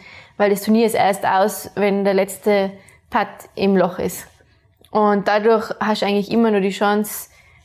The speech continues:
die we-, wieder weiter nach vorne zu arbeiten. Du hast zwar manchmal nicht mehr die Chance, um den Sieg mitzuspielen, aber es gibt dann eben noch andere Ziele, die du jetzt denkst, okay,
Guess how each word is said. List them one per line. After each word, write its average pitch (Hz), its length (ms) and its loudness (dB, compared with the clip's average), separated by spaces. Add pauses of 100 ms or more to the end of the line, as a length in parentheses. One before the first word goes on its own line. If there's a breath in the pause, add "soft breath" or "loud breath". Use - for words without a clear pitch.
(120)
die 208 120 0
we-, 202 180 2
wieder 202 240 2
weiter 190 260 2
nach 175 180 -2
vorne 190 320 -2
zu - 140 -2
arbeiten. 180 340 0
Du 214 80 0
hast 220 160 -2
zwar 196 100 -4
manchmal 190 400 0
nicht 208 120 2
mehr 202 280 2 (440 loud breath)
die 214 60 -4
Chance, 220 400 0
um 220 80 4
den 208 120 2
Sieg 311 240 -2
mitzuspielen, 240 760 0
aber 202 220 0
es 196 140 -2
gibt 220 200 -6
dann 196 120 0
eben 185 160 0
noch 190 100 0
andere 196 320 0
Ziele, 202 260 -2
die 190 100 -2
du 185 80 0
jetzt 185 320 -4
denkst, 190 260 -2
okay, 196 400 -2